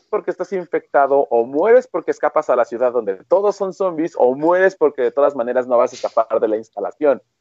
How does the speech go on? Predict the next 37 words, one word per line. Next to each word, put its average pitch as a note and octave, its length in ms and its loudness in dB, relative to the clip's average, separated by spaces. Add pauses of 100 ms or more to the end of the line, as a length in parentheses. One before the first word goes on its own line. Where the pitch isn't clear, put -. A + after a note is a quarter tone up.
(120)
porque C#3 260 4
es C#3 100 2
lo C#3+ 140 2
que A#2 100 -6
te - 140 -20
quieren A2 320 -2
hacer G#2 280 -8
creer, G#2 360 0 (440)
que A#2+ 60 2
el A2 80 2
jugador B2 640 2
supuestamente F3+ 1080 -2
tiene C#3+ 220 -2
la C3+ 80 4
oportunidad G#2+ 500 -2
de G2+ 80 -4
escapar. - 600 -4
Entonces, D#3 440 0
al A#2 120 0
final, B2+ 420 2 (400)
no C#3+ 280 0
sientes D#3+ 600 -6
que A2 180 2
el G#2+ 140 0
mérito C#3+ 580 -2
de A2+ 60 0
escapar A#2+ 480 -4
sea A#2+ 400 -2
funcional. A#2 560 -6
Por A#2 100 -2
ejemplo, A2+ 380 -6 (320)
Left - 440 0
four A2+ 280 0
Dead, C3 240 4 (260)
en A2+ 200 -4
donde G#2+ 260 0
sí, B2 320 -8